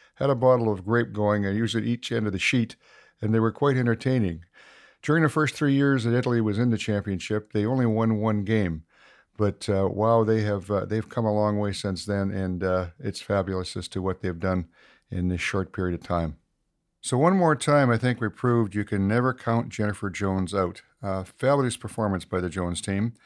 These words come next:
Fabulous performance by the women's teams overall. Three Canadian teams made the final eight. Besides Jones, of course, Einarson and Laws. Over on the men's side, things went pretty good as well. Four teams, Canadian, made the last eight.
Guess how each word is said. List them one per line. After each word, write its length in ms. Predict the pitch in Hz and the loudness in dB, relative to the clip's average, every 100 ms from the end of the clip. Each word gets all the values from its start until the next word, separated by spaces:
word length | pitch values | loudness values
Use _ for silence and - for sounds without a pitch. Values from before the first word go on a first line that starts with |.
| _ - _ _ - | _ -20 _ _ -8
Fabulous 300 | 92 110 - | -4 -2 -4
performance 400 | 110 131 127 117 | -6 -4 -4 0
by 140 | 123 | 0
the 80 | 117 | 2
women's 320 | 123 131 120 | 0 0 -2
teams 320 | 131 131 123 | -2 -2 0
overall. 680 | 123 123 120 127 135 87 - _ _ _ _ _ - | -2 0 0 2 4 2 -4 _ _ _ _ _ -8
Three 220 | - 127 | -2 -2
Canadian 460 | 127 120 117 107 | 0 2 4 2
teams 360 | 104 110 113 101 | 2 0 2 2
made 280 | 110 113 104 | 2 2 0
the 80 | 104 | -2
final 360 | 113 107 101 - | 0 0 0 0
eight. 300 | 110 135 - _ _ _ _ _ _ | -2 -2 -10 _ _ _ _ _ _
Besides 600 | 98 90 101 98 95 - | -8 -2 2 2 0 -6
Jones, 440 | - 101 101 117 107 | -4 0 2 2 0
of 120 | 104 | -2
course, 400 | 113 120 117 - - | 0 2 0 -6 -2
Einarson 480 | 98 98 95 101 95 | 0 0 -2 -2 -2
and 100 | 92 | 0
Laws. 560 | 98 104 139 147 - - _ _ _ _ _ | 4 4 4 0 -4 -8 _ _ _ _ _
Over 160 | 101 117 | -2 0
on 80 | 117 | 2
the 60 | |
men's 220 | 135 143 | 2 0
side, 340 | - 139 147 123 | 0 2 2 2
things 260 | 127 123 | -2 0
went 200 | 123 123 | 0 -2
pretty 180 | - 131 | -2 -4
good 180 | 123 135 | 0 0
as 120 | 127 | 0
well. 400 | 120 143 101 80 _ _ - | 2 4 4 0 _ _ -2
Four 200 | 147 175 | 2 2
teams, 560 | 117 92 80 78 - | 2 -2 -4 -8 -10
Canadian, 580 | - 95 95 90 87 85 _ - | -6 -2 -2 -2 -4 -8 _ -6
made 260 | 98 90 | -4 -2
the 120 | 95 90 | -6 -4
last 320 | 101 90 - | -4 -4 -4
eight. 280 | 123 98 - | -4 -4 -6